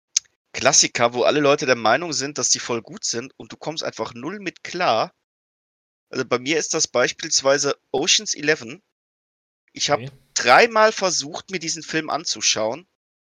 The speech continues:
Speaker 1: Ich bin dreimal eingeschlafen dabei, und zwar
Speaker 2: Mhm.
Speaker 1: spätestens nach zwanzig Minuten. Also wie mir, äh,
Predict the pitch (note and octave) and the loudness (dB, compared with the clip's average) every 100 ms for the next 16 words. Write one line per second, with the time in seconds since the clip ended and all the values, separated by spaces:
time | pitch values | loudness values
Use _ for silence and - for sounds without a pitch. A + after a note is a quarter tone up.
0 | _ _ _ - C#3+ D#3 D3 - C3+ E3+ | _ _ _ -10 -8 -8 -8 0 6 6
1 | A3 G#3 - E3+ E3+ A#2 - G#2 G#2 A2+ | 6 2 4 2 0 2 4 4 2 -2
2 | A2+ - G#2+ C3 E3+ _ _ _ - B2+ | -2 4 4 4 2 _ _ _ 0 0
3 | - D#3+ F#3+ - F3 D#3+ - D3+ D#3+ - | 4 4 4 0 -2 -4 -2 0 0 0
4 | D#3+ C#3 B2 - F#2+ - - - - - | -2 -8 -12 -14 -20 -20 -20 -20 -10 -2
5 | C#3+ D#3+ F#3+ - | -2 0 0 0